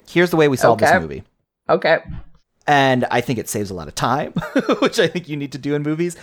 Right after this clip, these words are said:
Speaker 1: But also, I think it makes it work much better. Her initial trauma, that, like, the horrifying thing that is happening to her at the beginning of the movie, if it is not an abusive husband, if it is the reveal that she's adopted, I think this movie's a lot better.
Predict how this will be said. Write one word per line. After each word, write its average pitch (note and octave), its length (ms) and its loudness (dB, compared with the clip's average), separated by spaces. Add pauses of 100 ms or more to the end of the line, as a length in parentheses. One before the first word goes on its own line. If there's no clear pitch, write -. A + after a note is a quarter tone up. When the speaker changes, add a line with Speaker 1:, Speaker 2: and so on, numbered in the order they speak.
(300)
Speaker 1:
But F3+ 160 2
also, B3+ 440 4
I F3+ 100 2
think F3+ 140 0
it E3 60 2
makes D#3+ 180 0
it D#3 60 2
work D3 200 4
much C#3 160 2
better. G#2 260 0 (200)
Her G3 600 6
initial D#3 500 2
trauma, F#2+ 600 -2 (440)
that, B2+ 200 -4
like, B2 180 -6
the A2 120 -2
horrifying F3+ 640 4
thing C3 280 0
that G#2+ 120 0
is G2+ 120 -4
happening C3 360 -2
to C#3+ 100 -4
her C3 80 2
at C3 80 -2
the C3 60 -10
beginning B2 300 -6
of B2+ 40 -6
the B2 100 -2
movie, F2+ 340 -6 (280)
if F3 200 0
it F3 140 2
is E3 180 2
not C#3 400 0
an A#2 120 -6
abusive A#2+ 380 -6
husband, F2+ 460 -8 (400)
if E3+ 180 2
it D#3 160 0
is A2 440 2 (220)
the C#3+ 200 2
reveal A#2+ 800 2 (380)
that - 120 -12
she's B2 300 -4
adopted, C3+ 600 0 (440)
I A#2+ 40 -6
think A#2 120 -4
this G#2+ 120 -8
movie's G#2+ 240 0
a F#2+ 40 -4
lot E2+ 160 -4
better. - 220 -12